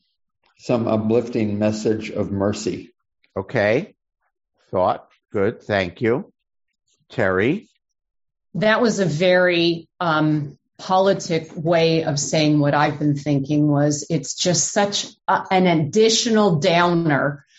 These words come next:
Speaker 3: to an already difficult, um, Monday, Thursday series of prayers. Anyway, that's, that's what I was thinking about. But actually, as you presented it, Avi,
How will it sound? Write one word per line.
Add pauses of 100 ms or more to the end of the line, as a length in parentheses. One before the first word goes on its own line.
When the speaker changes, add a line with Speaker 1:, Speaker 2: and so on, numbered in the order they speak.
(240)
Speaker 3:
to
an
already
difficult, (920)
um,
Monday,
Thursday (400)
series
of
prayers. (640)
Anyway, (200)
that's, (220)
that's
what
I
was
thinking (340)
about. (180)
But (460)
actually,
as
you
presented
it,
Avi,